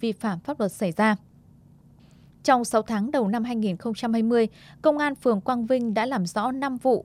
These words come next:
ba đối tượng vi phạm hành chính trong lĩnh vực an ninh trật tự, mở hai đợt cao điểm ra quân tấn công, truy quét tội phạm và tệ nạn ma túy, bắt mười sáu vụ, mười sáu đối tượng phạm tội về ma túy, thu giữ gần mười một gam ma túy các loại.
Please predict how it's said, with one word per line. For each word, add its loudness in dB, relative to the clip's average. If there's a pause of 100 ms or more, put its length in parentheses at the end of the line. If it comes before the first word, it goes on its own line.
ba 2
đối -2
tượng -2
vi -4
phạm -4
hành -2
chính -4
trong -4
lĩnh -4
vực -2
an -4
ninh 0
trật -6
tự, 2 (380)
mở 6
hai -6
đợt 0
cao -2
điểm 0
ra -4
quân -2
tấn 0
công, 0
truy -4
quét -4
tội 0
phạm 0 (100)
và -2
tệ -4
nạn -4
ma -2
túy, 0 (420)
bắt 0
mười 0
sáu -2
vụ, 0
mười 2
sáu -2
đối 0
tượng -2
phạm -4
tội -2
về -2
ma -2
túy, 0 (380)
thu 0
giữ 2
gần 2
mười 0
một -2
gam -4
ma -6
túy -2
các -6
loại. 0